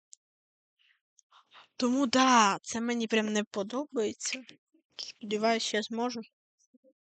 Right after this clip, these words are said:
Сто вісімдесят вісім підписників, до речі, сто дев'яносто вже зовсім близько, тому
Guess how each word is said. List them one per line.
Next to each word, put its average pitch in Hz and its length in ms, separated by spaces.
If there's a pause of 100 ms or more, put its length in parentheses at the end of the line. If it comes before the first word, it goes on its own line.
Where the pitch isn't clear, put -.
(1700)
Сто - 280
вісімдесят 285 600
вісім 233 260
підписників, 262 640
до 208 100
речі, 226 240
сто - 240
дев'яносто 220 500
вже 208 220
зовсім 208 500
близько, 208 400
тому 196 340